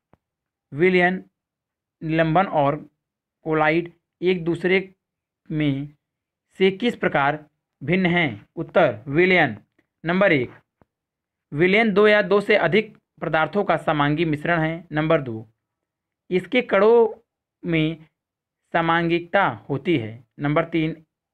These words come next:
इसके कण इतने सूक्ष्म होते हैं कि आँख से नहीं देखे जा सकते। नंबर चार, विलयन में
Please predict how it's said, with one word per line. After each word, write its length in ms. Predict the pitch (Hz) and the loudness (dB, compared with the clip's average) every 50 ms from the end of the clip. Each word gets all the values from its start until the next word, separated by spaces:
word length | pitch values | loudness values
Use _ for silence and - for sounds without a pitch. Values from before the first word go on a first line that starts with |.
| _ - | _ -12
इसके 300 | 180 165 - - - 240 | -10 -10 -8 -4 -4 -4
कण 300 | 233 - 208 196 202 190 - - | -2 0 0 2 2 2 0 -4
इतने 260 | 170 - 185 196 202 | -6 -6 -4 -4 -4
सूक्ष्म 300 | 202 - 208 208 - 196 | -2 -4 -4 -4 -2 -4
होते 280 | 160 160 151 151 196 | -2 -2 -2 -2 -2
हैं 180 | 185 170 165 151 | -2 -2 -4 -4
कि 140 | 147 160 160 | -6 -8 -8
आँख 340 | - - 156 160 185 180 - | -6 -4 -2 -2 -2 -2 -4
से 140 | - 170 | -4 -4
नहीं 300 | 156 147 135 147 160 156 151 - - _ _ _ | -4 -2 -4 -4 -6 -8 -10 -14 -20 _ _ _
देखे 280 | 143 143 147 147 165 160 | -8 -6 -4 -4 -2 0
जा 120 | 151 147 | 0 0
सकते। 420 | 135 - 175 - - 139 120 107 107 - - - - - _ _ _ _ _ _ _ _ _ | 0 -2 -8 -12 -12 -12 -12 -12 -14 -16 -20 -20 -20 -20 _ _ _ _ _ _ _ _ _
नंबर 260 | 147 151 160 165 175 | -6 -2 -2 -2 -2
चार, 420 | - - 147 123 123 131 147 147 _ _ _ _ _ _ _ _ _ _ _ _ _ _ _ _ _ _ _ _ _ _ _ _ _ _ _ _ _ _ _ _ - _ _ _ _ _ _ _ _ _ _ _ _ _ _ _ _ _ _ _ _ - - _ _ - _ _ - | -2 -2 -2 -2 -2 -4 -6 -10 _ _ _ _ _ _ _ _ _ _ _ _ _ _ _ _ _ _ _ _ _ _ _ _ _ _ _ _ _ _ _ _ -20 _ _ _ _ _ _ _ _ _ _ _ _ _ _ _ _ _ _ _ _ -20 -20 _ _ -20 _ _ -12
विलयन 600 | 139 139 156 180 180 185 202 226 247 240 226 - - _ _ _ _ _ | -6 -2 0 0 2 4 4 4 2 2 -2 -6 -14 _ _ _ _ _
में 340 | 175 160 156 151 151 160 - | -4 -2 0 0 0 -2 -4